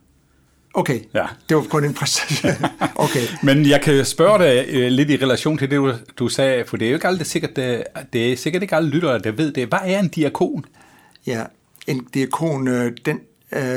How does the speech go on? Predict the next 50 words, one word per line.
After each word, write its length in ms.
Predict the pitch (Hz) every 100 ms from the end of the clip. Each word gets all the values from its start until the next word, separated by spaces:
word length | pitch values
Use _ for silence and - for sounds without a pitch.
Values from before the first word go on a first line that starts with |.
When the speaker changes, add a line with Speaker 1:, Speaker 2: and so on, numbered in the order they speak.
| 123 147
Speaker 1:
der, 100 | 143 147
der, 100 | 135
der 220 | - 151
står 240 | - 180
om 240 | - 151 156
det 180 | 147 -
i, 260 | 139 127 123
øhm, 360 | 117 117 110
i 140 | 117 120
Apostlenes 460 | 120 135 147 139
Gerninger 380 | - 123 123 123
seks, 560 | 117 143 156 - - - _ - _ _ - _
hvor 160 | 131
det 120 | 123 120
var, 200 | 123 - _ _ _ _ _ -
øhm, 380 | 120 113 120 110
syv, 460 | - 190 214 156 - _ _ -
tror 120 | 156
jeg 40 |
nok 160 | 147 151
det 80 | 147
var, 140 | 151
syv 300 | - - 156
diakoner, 480 | - 139 143 170 -
som 220 | 143 127
blev 140 | 120 131
ansat, 520 | 147 180 - 143 143 - - - - -
fordi 380 | - 156 170 165
at 200 | 151 147
der 60 | 156
er 40 |
nogen, 220 | 147 156 175
der 60 |
skulle 160 | 147 -
forkynde 340 | - 165 180
ord, 260 | - 147 143
og 100 | 139
så 80 | 147
er 40 |
der 80 | 139
nogen, 220 | 135 147
der 80 | 139
skulle 360 | - - 131 120
være 140 | 120
tjenere, 640 | - 127 120 131 139 107 - - -
Speaker 2:
Hmm. 180 | 110 107
Speaker 1:
øh, 440 | 101 135 127 127 127 370
for 100 | 165
dem, 260 | 147 156 175
der, 240 | 147 131